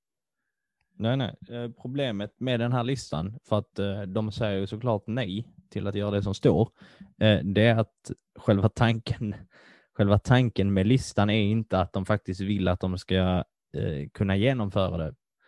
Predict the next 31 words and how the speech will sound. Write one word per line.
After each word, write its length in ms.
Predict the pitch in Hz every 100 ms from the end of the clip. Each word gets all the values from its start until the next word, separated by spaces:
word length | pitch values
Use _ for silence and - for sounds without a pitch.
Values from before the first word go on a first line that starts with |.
| _ _
utan 520 | - 95 98 92 87
de 240 | 101 107 101
gör 240 | 113 104
en 100 | 101
lista 320 | 104 - -
som 140 | 98 101
är 40 |
så 100 | 104 -
oproportionerlig, 1160 | 123 123 - 101 98 98 95 90 90 87 87 - _ _ _ _ -
eh, 300 | 98 95 92
så 200 | - 95
att 140 | -
Serbien 600 | - 104 90 90 95 92
måste 880 | 95 98 107 120 - - - 90 95 - _ _ - _ -
avstå 460 | 123 127 - 92
från 280 | - 139 90
den. 240 | 95 95 - _ _ _ _ _ _
Och 160 | 101 - _
då 200 | 117 98
har 260 | 104 98 50
Österrike-Ungern 920 | 107 - 104 98 - 120 113 101 98
hotat 440 | 107 101 90 -
med, 380 | 98 92 90 90 - _ _ _ _ _
eh, 240 | 101 98 95
så 160 | 104
här, 160 | 95 - - _
då, 400 | 104 95 95 92
då 240 | 82 95 107
blir 340 | 98 107 107
det 100 | 98
krig. 540 | - 120 85 60 -